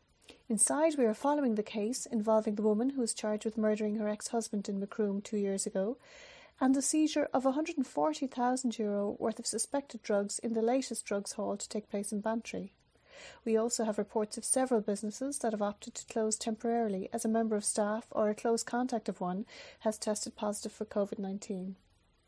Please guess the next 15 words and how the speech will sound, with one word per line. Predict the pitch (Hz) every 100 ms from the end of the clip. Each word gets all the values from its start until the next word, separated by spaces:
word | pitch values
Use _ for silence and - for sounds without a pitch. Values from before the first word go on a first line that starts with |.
| _ - - - -
In | 254
features, | 196 233 220 - 330 320
we |
have | 247
an | 214
article | 208 214 - 262
by | 254 214
first-year | - 269 262 - 226
U | 208 220
C | -
C | 220 - 240 226
law | 254 277
student | 277 - 202 208 -
Alicia | - 240 247 - 233
O'Sullivan, | 233 - 247 220 175 190